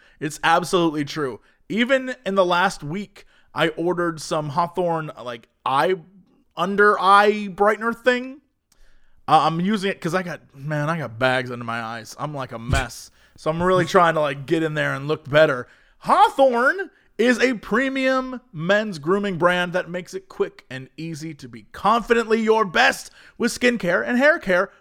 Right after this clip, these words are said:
made just for you. They use data from hundreds of thousands of customers to recommend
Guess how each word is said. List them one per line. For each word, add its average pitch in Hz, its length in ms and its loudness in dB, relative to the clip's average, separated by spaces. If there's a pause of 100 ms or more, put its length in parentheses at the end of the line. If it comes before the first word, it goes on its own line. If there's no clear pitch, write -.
made 208 340 -2
just 226 300 -2
for 233 100 0
you. 254 440 2 (220)
They 196 100 4
use 226 240 2
data 233 240 8
from 220 180 -2
hundreds 190 680 -4
of 127 200 -16
thousands 175 480 2
of 147 100 -8
customers 143 580 -4 (300)
to 240 140 0
recommend 165 800 0